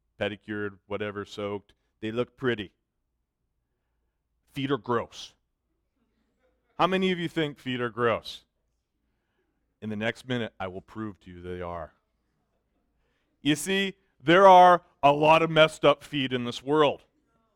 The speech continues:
Okay? Oh, yes, it's coming. It's, I didn't even, trust me, I could have gone a lot worse.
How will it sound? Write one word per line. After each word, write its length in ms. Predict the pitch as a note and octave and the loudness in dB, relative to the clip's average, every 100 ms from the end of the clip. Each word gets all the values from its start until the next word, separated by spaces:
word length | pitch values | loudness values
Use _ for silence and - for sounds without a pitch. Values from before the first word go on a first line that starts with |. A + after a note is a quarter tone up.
| _ _ | _ _
Okay? 560 | A#2+ C3+ D3+ D3 D#3+ E3+ | -4 -2 2 4 2 2
Oh, 200 | C#3 E3 | 4 4
yes, 540 | E3+ D3+ E3+ D3 - - | 4 4 4 2 -8 -10
it's 160 | C3 - | -10 -2
coming. 440 | D#3 D#3+ D3 A2 _ _ _ _ - _ _ _ C3 | 2 2 0 -6 _ _ _ _ -20 _ _ _ -10
It's, 160 | C3 - - - | -10 -12 -20 2
I 100 | G#3+ | 6
didn't 120 | C#4 D4+ | 8 6
even, 220 | C4 F#3 _ _ _ - | 2 -2 _ _ _ 0
trust 320 | C4+ B3 - | 4 4 4
me, 160 | F#3+ C3 _ _ - | -4 -4 _ _ 0
I 120 | F3 | 2
could 100 | F#3 | 2
have 120 | E3 | 2
gone 200 | E3 E3 | 2 0
a 60 | D3+ | -4
lot 200 | D3 D#3 | -6 -4
worse. 460 | D3+ C#3 - - | -4 -6 -14 -18